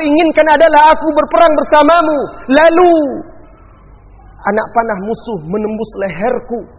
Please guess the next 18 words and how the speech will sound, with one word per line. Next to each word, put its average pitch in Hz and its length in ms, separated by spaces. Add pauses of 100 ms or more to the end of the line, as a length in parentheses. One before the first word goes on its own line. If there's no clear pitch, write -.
(340)
dan 156 200
aku 175 200
ma-, 156 240
mati 160 280
di 143 120
jalan 143 240
Allah 139 200 (120)
Subhanahu - 460 (100)
wa 60 160
taala." 64 340 (1500)
Apa 160 240
kata 156 160
Rasulullah 147 480
sallallahu 139 480
alaihi 135 320
wasallam? 135 380 (1600)
"La 139 240
in 156 200